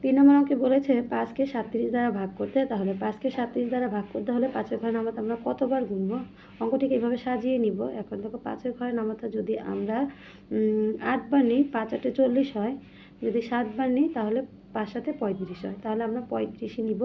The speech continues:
বেশি নেওয়া যাবে না। আমরা সাত বার নিব। পাঁচ সাতে পঁয়ত্রিশ, এখানে পঁয়ত্রিশ লিখে দিব।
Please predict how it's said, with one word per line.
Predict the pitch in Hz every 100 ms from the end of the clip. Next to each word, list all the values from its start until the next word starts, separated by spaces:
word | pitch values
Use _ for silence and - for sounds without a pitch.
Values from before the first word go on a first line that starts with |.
| 285
বেশি | 226 202 226
নেওয়া | 226 214
যাবে | 208 202
না। | 226 294 285 - - - - - - -
আমরা | 220 208 269
সাত | 277 226 202
বার | 233 226
নিব। | 214 214 285 - - - - - - - - - - -
পাঁচ | 113 -
সাতে | 240 - -
পঁয়ত্রিশ, | 214 208 220 254 -
এখানে | 220 208
পঁয়ত্রিশ | 202 208 202 214 214
লিখে | 208 202 220
দিব। | 202